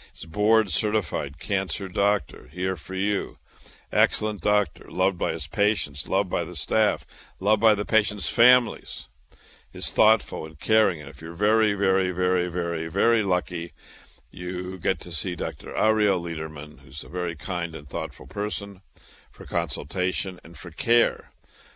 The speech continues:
Board certified, M D at twenty-five, accepting most insurances, Medicare, Medicaid, here for you. And one more thing, our schedule.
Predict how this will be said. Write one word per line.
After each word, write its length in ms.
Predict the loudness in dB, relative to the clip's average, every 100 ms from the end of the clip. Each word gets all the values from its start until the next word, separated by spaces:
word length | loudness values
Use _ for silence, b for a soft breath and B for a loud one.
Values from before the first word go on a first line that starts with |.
| b -4
Board 300 | 0 0 0
certified, 540 | -2 -2 -2 -6 -6
M 300 | -4 -2 -2
D 180 | -2 -2
at 100 | -2
twenty-five, 880 | -4 -4 -4 -2 0 2 0 -4 -14 b b
accepting 500 | -10 -2 -2 -2 -6
most 240 | -6 -6 -10
insurances, 680 | -8 -6 -6 -6 -10 -10 -8
Medicare, 400 | -6 -6 -4 -4
Medicaid, 500 | -4 -6 -8 -14 -14 B B B
here 460 | -12 -2 2 2 0 -8
for 600 | -20 -8 -2 0 -2 -4 _ -14
you. 460 | -4 0 0 -4 -14 b b _ _ _ b b b b b b b
And 140 | 0 4
one 120 | 6
more 160 | 6 4
thing, 500 | 6 4 4 -6 -4
our 140 | 0
schedule. 680 | 0 4 6 6 2 -8 -10